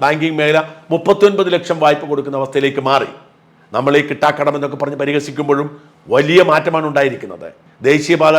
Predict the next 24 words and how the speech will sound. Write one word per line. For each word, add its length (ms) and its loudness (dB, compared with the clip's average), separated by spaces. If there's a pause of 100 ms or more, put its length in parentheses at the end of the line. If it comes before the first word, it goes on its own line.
വികസനം 420 -2
മാത്രം 340 -2
ഒരു 120 -6
ഉദാഹരണമാണ്. 520 0 (300)
ഒരു 180 6
ദിവസം 300 0 (100)
ശരാശരി 480 2 (400)
പന്ത്രണ്ട് 520 0
കിലോമീറ്റർ 360 2 (140)
ദേശീയപാത 460 0 (120)
പൂർത്തിയായിരുന്നപ്പോൾ 760 0 (380)
ഇപ്പോൾ 220 -4
ഇരുപത്തെട്ട് 460 -2
കിലോമീറ്ററാണ്. 520 -6 (120)
മൂന്നിരട്ടിയിൽ 720 -4 (180)
ഏറെയാണ് 400 -2 (400)
ഒരു 160 -2
ദിവസത്തിൻ്റെ 520 -6 (160)
വർധന 360 -6
എന്ന് 140 -14
പറയുന്നത്. 200 -12
അങ്ങനെ 180 0 (440)
അടിസ്ഥാന 400 6 (100)
മേഖലയിലും 520 0